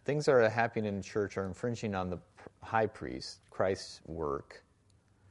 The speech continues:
All right? And he, he wants to reform that, not by replacing it with the priesthood of all believers, because then that, so what's happening right now is the papal priests are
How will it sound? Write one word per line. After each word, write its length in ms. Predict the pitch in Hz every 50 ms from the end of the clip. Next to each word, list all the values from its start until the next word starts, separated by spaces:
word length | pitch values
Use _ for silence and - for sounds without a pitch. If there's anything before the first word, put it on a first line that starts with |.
| _ _ _ _ - - _ _ _ _ _ _ -
All 80 | 101
right? 220 | 101 92 101 110 - - - _ _ _ _ _ _ _ _ - _ _ _ _
And 140 | - 113 113
he, 200 | 113 143 156 151 -
he 160 | 123 135 147
wants 280 | 139 139 143 143 - -
to 80 | - 120
reform 560 | 117 117 113 - - 170 185 208 190 131 90
that, 460 | 80 67 67 73 82 92 113 - - - _ _ _ _ _ _ _ _ _ _ _
not 280 | - 101 123 147 165 -
by 80 | 156
replacing 600 | 139 135 127 113 - - - 135 135 - - 127
it 100 | 117 -
with 160 | - 101 98 98
the 80 | 98
priesthood 380 | - - - 127 120 - 117 107
of 80 | 101
all 140 | 107 104 104
believers, 800 | 95 87 82 87 101 120 139 127 90 - 62 62 62 - - - - _ _ _ _ _ _ _ _ _ _ _ _ _ _
because 540 | - 107 92 - - 110 104 101 98 92 92
then 400 | 95 110 117 113 113 110 107 104 - - - _ _ _
that, 460 | - 104 110 113 117 - - - - - -
so 180 | - - 127
what's 160 | 113 127 123
happening 260 | - 180 170 165 147 123
right 160 | 120 113 110
now 300 | 123 120 117 110 101 95
is 360 | 92 90 90 85 85 - - - _ _ _ _ _ _ _ _ _ _ _
the 320 | - 104 95 92 90 90 - - _ _
papal 360 | - 139 139 143 - 143 135
priests 640 | 123 - - - 113 104 98 92 90 - - - - _ _ _
are 360 | - 92 90 85 85 82 -